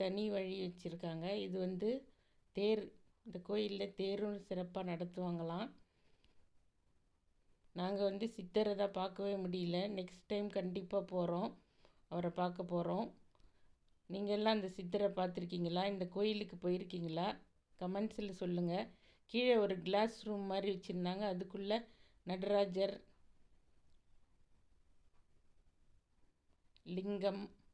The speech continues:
இப்படி எல்லாமே வச்சிருக்காங்க, எல்லா சாமியும். ஆனா உள்ள போக முடியாத அளவுக்கு கிளாஸ் ரூம், ரூம் மாதிரி வச்சிருந்தாங்க. நீங்களும் கண்டிப்பா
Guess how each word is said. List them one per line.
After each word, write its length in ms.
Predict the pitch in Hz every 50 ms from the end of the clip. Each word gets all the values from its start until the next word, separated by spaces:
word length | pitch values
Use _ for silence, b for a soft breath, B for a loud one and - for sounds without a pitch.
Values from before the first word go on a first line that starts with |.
| _ - - - _ _ _ _ _ - - - - - - - -
இப்படி 220 | - 175 170 196 202 190
எல்லாமே 360 | 180 190 190 190 190 190 196 196 190 185
வச்சிருக்காங்க, 580 | 180 180 - 202 175 175 175 175 170 170 175 170 165
எல்லா 160 | 165 170 175 180 175
சாமியும். 540 | - 180 175 180 180 175 170 175 180 214 233 - b b b b b b _
ஆனா 140 | 175 185 196 190 185
உள்ள 160 | 190 214 220 220 220 220
போக 120 | 202 196 190 202
முடியாத 360 | 190 180 180 185 180 175 170 175 175
அளவுக்கு 360 | 175 180 180 185 185 - 220 214 - 175 165
கிளாஸ் 300 | 170 180 185 202 - - - -
ரூம், 160 | 214 190 185 180 180
ரூம் 200 | 180 180 175 175 175
மாதிரி 220 | 180 180 180 180 180 175
வச்சிருந்தாங்க. 600 | 175 180 - 180 175 175 175 170 165 165 165 170 190 226 - - - - _ _ _ _ _ _ _ _ _ _ _ _ _ _ _ - - - - - - _ _ _ _ _ _ _ _ - - - _ _ _ _ _ _ _ _ _ _ - - - - _ - _ _ _ _ _ _ _ _ _ _ _ _ _ _ _ - - _ - - - _ - - - - - - _ _ _ - - 196
நீங்களும் 400 | 208 214 214 226 226 226 226 208
கண்டிப்பா 400 | 196 190 190 190 196 180 202